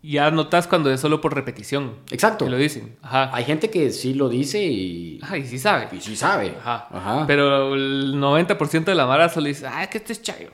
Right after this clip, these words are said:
Speaker 1: ¿Y, y, y qué es chairo?
Speaker 2: Es
Speaker 1: O sea,
Speaker 2: chairo. Ajá, cabal, ¿qué es chairo? Decime qué es chairo, pues.
Speaker 1: <laughs> Ajá.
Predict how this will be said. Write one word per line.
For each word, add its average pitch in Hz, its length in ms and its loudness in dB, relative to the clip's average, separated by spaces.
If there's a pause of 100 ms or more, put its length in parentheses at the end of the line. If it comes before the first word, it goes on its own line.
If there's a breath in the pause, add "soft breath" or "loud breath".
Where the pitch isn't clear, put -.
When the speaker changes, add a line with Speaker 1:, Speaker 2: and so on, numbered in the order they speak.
Speaker 1:
¿Y, 139 100 -4
y, 147 600 -4
y 131 100 -10
qué 151 140 -2
es 147 100 -2
chairo? 175 400 0
Speaker 2:
Es - 60 -10
Speaker 1:
O - 20 -12
sea, 120 120 -6
Speaker 2:
chairo. 123 200 -10
Ajá, 107 320 -2
cabal, 101 420 -6
¿qué 156 60 -10
es - 100 -10
chairo? 139 200 -2
Decime 151 360 -2
qué 156 60 -2
es 151 100 -4
chairo, 180 280 -8
pues. 175 140 -14
Speaker 1:
<laughs> - 40 -4
Ajá. 151 340 -2